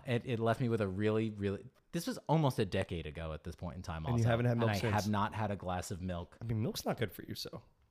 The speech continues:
Speaker 1: No, it's not.
Speaker 2: No.
Speaker 1: How many other animals go ahead and drink the milk of other animals?
Speaker 2: I'll give you one guess.
Speaker 1: Zero.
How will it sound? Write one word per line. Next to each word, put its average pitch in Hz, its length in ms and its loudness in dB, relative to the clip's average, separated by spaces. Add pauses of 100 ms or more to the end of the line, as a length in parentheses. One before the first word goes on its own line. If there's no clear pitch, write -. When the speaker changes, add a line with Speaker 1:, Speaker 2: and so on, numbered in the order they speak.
(180)
Speaker 1:
No, 135 220 4
it's - 160 -2
not. 87 320 0 (140)
Speaker 2:
No. 113 160 -6 (240)
Speaker 1:
How 120 160 0
many 120 160 4
other 104 160 4
animals 92 420 0
go 92 160 2
ahead 87 240 -4
and 87 240 -4 (460)
drink 90 240 -4 (480)
the 90 100 -6
milk 85 380 -4
of 78 280 -8 (160)
other 85 380 -6
animals? 90 300 -4
Speaker 2:
I'll 110 40 -6
give 117 140 2
you 113 80 2
one 104 240 2
guess. - 380 -8 (200)
Speaker 1:
Zero. 98 380 0